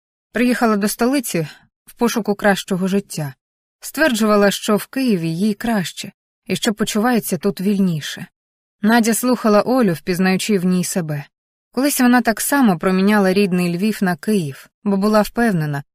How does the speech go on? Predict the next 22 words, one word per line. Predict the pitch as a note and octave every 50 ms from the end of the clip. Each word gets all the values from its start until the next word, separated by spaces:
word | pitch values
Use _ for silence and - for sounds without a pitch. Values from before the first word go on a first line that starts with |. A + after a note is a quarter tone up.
| _ _ _ _ _
що | - - - - B3+ B3+
тут | - D#4+ - -
на | A3+ G#3 G3+
неї | G#3+ A3+ A3+ G3+
чекає | - - F#3+ - - G#3+ G#3 G3+
нове | F#3+ F3+ F3 E3+ F3 G#3+ A3+
безхмарне | F#3 E3 D#3+ - - - F3+ F3 F3 F3 E3+ E3 E3
життя. | D#3+ D#3+ E3+ D3 _ - D#3 D3 B2+ - - _ _ _ _ _ _ _ _ _
Насправді | - G#3 A3+ - - - C4+ C4 B3+ A3 F3+ F#3 G3
бігла | F3+ G3 A#3+ A3+ G3+ E3+ E3+
від | D#3+ E3 E3+ D#3+
важкого | F3 G3 - - - G3+ F3+ F#3
дитинства, | E3+ F3+ F3 - - G3+ G3 F#3 - - D3+ D3+ D#3
бідності | D3 D#3 F#3+ G#3 F#3+ F3+ E3 - - - E3 D#3
та | - - F#3
болючих | E3+ F#3 G3 A3 G#3+ - G3+ F3
спогадів. | - - - - F3 D3+ D3+ C#3+ C#3 - - - - _ _ _ _ _ _ _ _ _ _ _ _
Вона | F3 F#3 G#3+ A#3+
вступила | B3+ - - A#3+ G3+ - B3 A#3+ A3 G#3
до | F#3 G#3 G3+
педагогічного | - G#3 F#3 G#3 F#3+ F#3+ G3 F#3+ G3+ G#3+ G3+ - A3 G3+ F#3+ F#3
коледжу, | - - C4 C4 A#3 F3+ D#3+ C#3+ D3+ C#3+ C3+